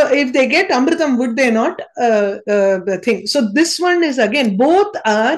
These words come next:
only non-contextual. The context itself here is, I, I have gotten this opportunity to write about Krishna's story.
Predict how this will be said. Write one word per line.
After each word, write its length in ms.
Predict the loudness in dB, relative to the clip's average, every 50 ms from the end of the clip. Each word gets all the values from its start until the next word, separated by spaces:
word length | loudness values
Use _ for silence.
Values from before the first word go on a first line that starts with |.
| -4 -6 -4
only 400 | -2 -2 -2 0 0 0 0 0
non-contextual. 960 | 0 -2 -2 -2 -4 -4 -4 -4 -4 -4 -6 -8 -10 -10 -12 -10 -8 -8 -6 -6
The 80 | -6
context 680 | -4 -2 -2 0 0 -2 -2 -4 -6 -6 -6 -12 -10 -10
itself 460 | -10 -8 -8 -4 -4 -4 -4 -6 -8
here 340 | -6 -4 -2 -2 -2 -2 -2
is, 240 | 0 0 -2 -2 -4 -16 -20 -20 -20 -20 -20 -20 -20 _ _ _ _ -14
I, 600 | -6 0 2 2 2 2 0 2 0 2 2 0 -2
I 140 | -2 0 2
have 320 | 2 2 2 2 0 0
gotten 400 | 2 2 2 2 2 2 0 2
this 160 | 2 2 0 0
opportunity 720 | -2 -2 -2 -4 -8 -6 -4 -4 -2 -2 -2 -2 -6 -6
to 140 | -4 -4 -2
write 240 | 0 0 -2 0 -2
about 260 | -2 -2 -4 -4 -4
Krishna's 400 | -6 -6 -6 -4 -4 -4 -4 -4
story. 500 | -4 -4 -4 -4 -2 -4 -6 -6 -8 -12